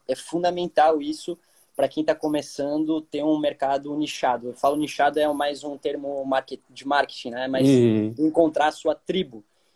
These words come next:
Speaker 1: Isso é importantíssimo, porque a partir do momento que você começa a tirar pra tudo quanto é lado, é muito difícil tu encontrar um, um público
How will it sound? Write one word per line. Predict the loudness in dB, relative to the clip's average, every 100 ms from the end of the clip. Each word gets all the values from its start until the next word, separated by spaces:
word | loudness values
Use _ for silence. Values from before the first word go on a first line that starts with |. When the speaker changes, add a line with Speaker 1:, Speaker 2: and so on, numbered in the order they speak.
| _ _
Speaker 1:
Isso | -12 -12 -2 4
é | 4 4 -2 -4
importantíssimo, | -4 -4 0 0 2 -4 -6 -10 -8 -6
porque | -6 0 2
a | 4
partir | 2 0
do | 0
momento | 0 0
que |
você | -4 -6 -4
começa | -2 -2 -2
a |
tirar | -4 0 0
pra | 0
tudo | -6 -6 -10
quanto | -6 -2
é | 0
lado, | -2 0 2 2 -2 -8 _ _ _ -4
é | 2
muito | 2 0
difícil | -6 -8 -8 -8
tu | -4 -2
encontrar | 0 -2 2 0 0 -2 -6 -8
um, | -6 -4 -4 -4
um | -4 -6
público | -2 -2 -2 -2 0